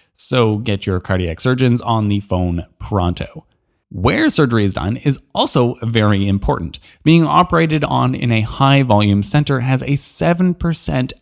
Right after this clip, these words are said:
absolute mortality risk reduction despite the delays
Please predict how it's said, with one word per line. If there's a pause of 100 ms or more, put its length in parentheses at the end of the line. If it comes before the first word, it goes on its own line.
absolute
mortality
risk
reduction (380)
despite
the
delays